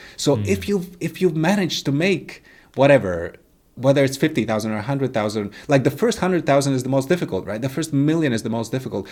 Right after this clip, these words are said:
Speaker 1: Why would you risk having to do it again from zero if something doesn't work out, right? So, so you wanna kinda diversify the risks. Like, with my current business, yes, I'm going all in, but I'm also keeping a bunch of other investments,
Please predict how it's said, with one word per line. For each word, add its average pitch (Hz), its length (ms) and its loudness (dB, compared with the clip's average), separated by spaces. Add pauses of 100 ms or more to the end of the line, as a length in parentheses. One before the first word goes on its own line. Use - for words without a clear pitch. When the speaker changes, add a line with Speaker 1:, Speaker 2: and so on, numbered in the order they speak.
(140)
Speaker 1:
Why 123 380 2
would 139 200 2
you 120 120 2
risk 113 460 0
having 120 420 -4
to 117 80 -4
do 117 220 0
it 104 200 -2
again 120 420 0
from 113 260 -2
zero 110 640 0 (280)
if 131 160 0
something 120 380 -2
doesn't 110 240 -2
work 117 200 -4
out, 92 220 -4
right? 104 240 -6 (440)
So, 147 220 4
so 151 120 2
you 131 160 6
wanna 170 220 4
kinda 135 240 2
diversify 131 680 2
the 127 120 0
risks. 175 420 -2 (220)
Like, 110 220 0
with 135 100 6
my 123 160 6
current 185 420 -2
business, 113 460 -2
yes, 131 220 2
I'm 110 160 2
going 123 320 2
all 120 280 0
in, 139 240 2
but 110 160 -2
I'm 113 160 2
also 123 280 4
keeping 127 320 -2
a 110 40 0
bunch 117 200 0
of 120 100 -6
other 135 240 -2
investments, 107 500 -4